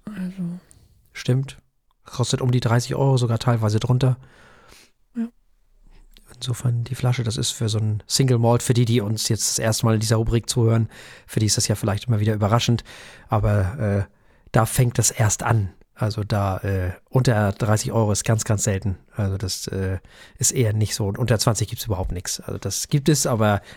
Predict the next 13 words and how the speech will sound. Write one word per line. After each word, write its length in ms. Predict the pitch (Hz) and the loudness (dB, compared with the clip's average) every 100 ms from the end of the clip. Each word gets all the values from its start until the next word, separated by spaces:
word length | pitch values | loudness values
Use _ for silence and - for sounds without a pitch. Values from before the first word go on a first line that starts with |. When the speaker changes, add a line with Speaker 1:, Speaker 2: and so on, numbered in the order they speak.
| - | -2
Speaker 2:
will 160 | 123 | 0
man 180 | 98 95 | 0 -4
nicht. 300 | - - - - | -4 -4 -6 -16
<laughs> 3250 | - - - - _ _ _ _ _ _ _ _ _ _ _ _ _ _ _ _ _ _ - - - - - - _ _ _ _ | -14 -14 -14 -20 _ _ _ _ _ _ _ _ _ _ _ _ _ _ _ _ _ _ -20 -20 -20 -20 -20 -20 _ _ _ _
Insofern, 560 | 127 104 101 - 98 95 | -10 -8 -10 -12 -10 -8
das 100 | 101 | -6
sind 120 | 120 | -2
schon 140 | - 117 | -2 0
andere 220 | 123 113 | 0 0
Preise 360 | - 113 110 | 2 2 2
als 120 | 101 - | -2 0
bei 160 | 101 | -2
Weinen. 360 | 95 90 95 | -2 -4 -6